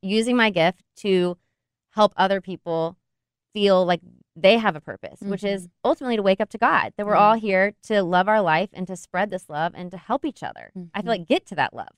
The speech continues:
Speaker 2: Yeah, yeah,
Speaker 1: But you
Speaker 2: totally.
Speaker 1: can't get it. I mean, you can enjoy the other things in life, but that cannot be the guiding light.
Speaker 2: Yeah. And that was what I realized, you know, that moment where I felt like, you know, convicted in my heart of you're looking for the right thing in all the wrong places,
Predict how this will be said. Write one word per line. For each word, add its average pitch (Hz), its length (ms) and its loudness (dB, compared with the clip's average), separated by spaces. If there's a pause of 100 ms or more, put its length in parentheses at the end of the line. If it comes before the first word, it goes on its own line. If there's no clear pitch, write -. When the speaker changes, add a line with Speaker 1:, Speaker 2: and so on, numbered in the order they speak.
Speaker 2:
Yeah, 175 360 -6 (180)
yeah, 175 320 -6
Speaker 1:
But 247 100 -2
you 240 120 -6
Speaker 2:
totally. 269 200 0
Speaker 1:
can't - 100 -10
get 240 140 6
it. 294 120 2 (100)
I - 20 0
mean, 254 240 2
you 269 80 -2
can 294 140 0
enjoy 226 400 2
the 220 100 2
other 160 160 0
things 156 260 -8
in 147 120 -10
life, 143 260 -10
but - 140 -10
that 190 160 -4
cannot 220 360 -4
be 156 380 -4 (180)
the 175 60 -10
guiding 143 300 -4
light. 156 320 -12
Speaker 2:
Yeah. 175 300 -2 (140)
And 190 200 -2
that 190 140 4
was 220 180 0
what 220 120 2
I 208 120 4
realized, 190 640 0
you 180 200 -12
know, 175 160 -6
that 170 220 -2
moment 170 340 -4
where 165 480 -4
I 175 100 -4
felt 170 220 -4
like, 165 340 -2 (120)
you 165 100 -8
know, 160 300 -6
convicted 180 440 -2
in 170 120 -2
my 160 140 2
heart 160 280 0
of 156 240 -8
you're 175 200 -4
looking 180 340 -4
for - 100 -20
the 180 100 -2
right 175 240 2
thing 175 260 -2
in 170 100 -6
all 170 120 0
the 196 120 2
wrong 196 240 4
places, 180 600 -2